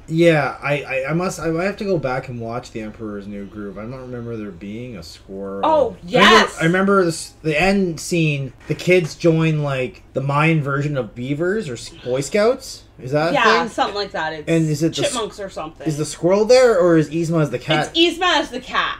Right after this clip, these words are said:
Speaker 1: Yeah, so
Speaker 2: And
Speaker 1: it,
Speaker 2: they're learning
Speaker 1: yeah.
Speaker 2: how to speak squirrel. So the squirrel is there.
Speaker 1: Squirrel is there.
Speaker 2: Yes.
Speaker 1: Yeah, okay. Fair enough. Uh, have you heard that fan theory that, um, there's a scene in The Emperor's New Groove where a fly is talking?
Speaker 2: Yeah,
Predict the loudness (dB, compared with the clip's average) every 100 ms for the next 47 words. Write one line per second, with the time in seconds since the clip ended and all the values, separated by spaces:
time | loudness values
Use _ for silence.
0 | 0 4 4 4 4 4 4 4 4 2
1 | 0 -2 -6 -6 -6 -10 -6 -4 -4 -8
2 | -10 -8 2 4 4 0 -2 2 4 8
3 | 8 6 6 2 2 -4 -6 -8 -12 -4
4 | -2 -2 -4 -8 -10 -18 -10 -8 -6 -10
5 | 2 6 6 6 6 6 6 4 4 4
6 | 2 0 0 0 0 -4 -16 -20 -12 -8
7 | -2 -2 -2 -6 -16 -12 -8 -6 -8 -8
8 | -12 -14 -20 -20 -20 -20 -18 -8 -8 -8
9 | -6 -2 -2 -2 -6 -10 -12 -10 -10 -10
10 | -12 -12 -10 -12 -10 -10 -8 -12 -12 -10
11 | -8 -8 -10 -12 -18 -12 -8 -8 -8 -10
12 | -12 -14 -16 -18 -20 -20 -20 -18 -6 2